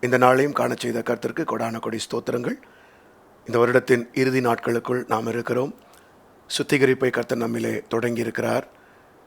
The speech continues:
இதை பூரணப்படுத்த அவர் வல்லவராயும் இருக்கிறார். இந்த நாளிலும் கர்த்தர் உங்களுக்கு கொடுக்கிறதான வார்த்தை, உன்னத பாட்டின் புஸ்தகம் ஏழாம் அதிகாரம் நான்காம் வசனம்.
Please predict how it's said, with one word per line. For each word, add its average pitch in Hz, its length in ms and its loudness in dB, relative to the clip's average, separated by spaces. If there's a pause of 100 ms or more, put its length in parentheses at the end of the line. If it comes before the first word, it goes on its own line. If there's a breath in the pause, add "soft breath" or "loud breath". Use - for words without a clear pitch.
இதை 117 180 2
பூரணப்படுத்த 139 720 0
அவர் 123 180 0
வல்லவராயும் 113 680 -4
இருக்கிறார். - 480 -8 (600 loud breath)
இந்த 131 140 2
நாளிலும் 123 420 2
கர்த்தர் 120 440 -2 (200)
உங்களுக்கு 110 320 -4
கொடுக்கிறதான 104 640 -6
வார்த்தை, 101 460 -4 (680 soft breath)
உன்னத 147 280 4
பாட்டின் 113 460 -2
புஸ்தகம் 120 560 -4
ஏழாம் 117 480 2
அதிகாரம் 104 560 -4 (520 soft breath)
நான்காம் 107 540 0 (120)
வசனம். - 380 -6